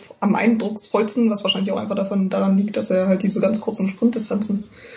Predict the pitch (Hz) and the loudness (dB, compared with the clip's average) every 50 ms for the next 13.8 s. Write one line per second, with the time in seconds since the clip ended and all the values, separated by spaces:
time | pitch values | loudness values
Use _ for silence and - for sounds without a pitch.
0 | - - - - - - 214 220 214 208 202 202 - - 220 233 233 247 226 202 | -18 -16 -16 -18 -4 0 2 4 4 4 4 2 2 2 4 4 4 4 2 0
1 | 202 202 190 190 214 220 220 190 190 220 202 180 196 208 185 - 233 220 269 240 | 0 0 2 2 2 0 0 -2 -2 -2 -4 -4 -4 -6 -8 -8 -2 2 2 2
2 | 220 202 190 214 208 196 202 196 196 202 202 - 110 110 - - 104 104 - - | 2 2 0 -2 -4 -6 -6 -6 -6 -4 -4 -4 -4 -4 -4 -4 -4 -4 -4 -4
3 | - - - - - - _ _ - 208 175 196 220 233 240 262 240 - 302 302 | -6 -6 -8 -8 -10 -14 _ _ -4 -2 0 0 0 0 0 0 2 2 2 0
4 | 311 - - - - - - - - - - - 220 214 208 208 202 214 208 220 | 0 -2 -6 -14 -18 -16 -16 -16 -14 -6 0 2 2 4 4 4 4 4 2 2
5 | 233 185 185 214 - 247 220 196 202 208 214 214 214 196 196 - 214 190 185 185 | 0 0 -2 -2 -2 -4 -4 -4 -4 -4 -4 -2 -2 -4 -4 -2 -2 -2 -2 -2
6 | - - 226 190 - 214 196 185 175 175 196 196 - 208 202 196 196 196 202 196 | -6 -8 -8 -8 -6 -6 -6 -4 -4 -4 -4 -4 -6 -6 -4 -4 -4 -4 -4 -6
7 | 196 - _ _ _ - 185 185 190 190 196 - 202 196 190 185 180 196 190 190 | -10 -14 _ _ _ 0 2 2 2 2 0 -2 0 0 0 0 2 0 0 0
8 | - - 190 185 185 185 190 190 185 190 202 214 - - _ _ _ _ - 240 | 0 0 0 0 2 2 4 2 2 2 -2 -4 -10 -16 _ _ _ _ 4 6
9 | 233 233 220 220 - 247 214 208 220 226 226 220 214 214 208 196 185 185 196 - | 6 6 6 4 2 2 2 2 4 4 4 4 4 2 0 0 -2 -4 -4 -2
10 | 202 196 196 190 185 185 190 190 196 180 175 170 165 170 180 196 208 208 202 202 | -2 0 0 0 -2 -2 -4 -4 -2 -2 -2 -2 -2 0 0 -2 -2 -2 -4 -6
11 | 208 208 208 208 202 202 190 - - 208 208 202 - - - - - - - - | -8 -8 -8 -8 -8 -8 -6 -6 -6 -6 -4 -4 -4 -6 -6 -6 -6 -6 -6 -6
12 | - - - 208 202 - 190 175 - 226 220 202 196 190 - - 196 202 214 208 | -8 -8 -6 -6 -4 -4 -4 -4 -2 0 2 2 2 2 2 0 0 0 0 0
13 | 202 196 196 196 196 - 208 202 - 196 214 220 220 220 214 - | 0 0 2 2 0 0 -2 -4 -2 2 4 6 6 6 4 2